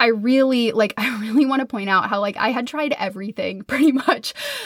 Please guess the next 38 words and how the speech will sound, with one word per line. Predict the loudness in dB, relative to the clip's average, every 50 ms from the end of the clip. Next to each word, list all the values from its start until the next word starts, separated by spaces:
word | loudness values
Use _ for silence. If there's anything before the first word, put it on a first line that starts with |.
| -8 0
like, | 2 4 6 6 4 4 2 2
in | 2 4 6
my | 6 6 4 4
business | 4 4 4 4 2 0 2 2 0 0 -2 -4 -6 -4
and | -2 -2 0 2 2 2 0 0 0 -2 -2 -4
trying | -4 -6 -6
to | -6
start | -6 0 2 4 4 4
a | 4
business. | 2 2 2 2 0 0 0 -2 -2 -2
I | -2
don't | 0 0 0
know | 2 2 2 0 0 -2
if | 0 0 0 0 0 -2 -4 -4
you | -2 -2 0
know | 2 4 4 4
this, | 4 4 2 2 -2
if | -2 -4
you're | -4 -4 0
listening, | 0 0 2 2 0 2 2
but | 2 2
I | 0
actually | 0 -2 -4 -6 -6
tried | -4 0 0 0 0
to | 0 -4
start | -4 -4 -4 -4
a |
business | -6 -6 -6 -4 -4 -4 -6 -6
prior | -10 -10 -4 0 0 0 0 0 -4 -6
to | -8 -10 -8 -6 -6 -4 -4 -6 -6 -8 -8 -8
Lady | -4 -2 0 2 2 2
Beta, | 2 2 0 0 2 2 2 2 0 -4 -10 -18 -18 -18 -18 -20 -18 -6
and | 0 2 4 6 6 6 4 4 2 2
it | 2
was | 0 2 0
a | -2 -2
food | 0 2 2 4 4 4 0 2
blogging | 2 4 4 4 2 0 -2 -2 -2 -2 -2 -4 -6 -8